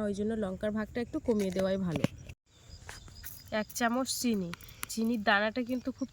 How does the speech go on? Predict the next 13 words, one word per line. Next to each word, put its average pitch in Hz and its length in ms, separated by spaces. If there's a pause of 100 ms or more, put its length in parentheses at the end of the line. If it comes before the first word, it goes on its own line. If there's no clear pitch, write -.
ছোটো 247 320
হলে 269 160 (120)
খুব 269 100 (120)
ভালো 214 280
হয়। 175 180 (540)
লবণ, 202 300 (100)
হলুদ, 240 280 (100)
লঙ্কা 208 320
গুঁড়ো 247 240
কিন্তু 254 260
কীভাবে 240 380
মিশিয়ে 233 340
নিচ্ছি 240 200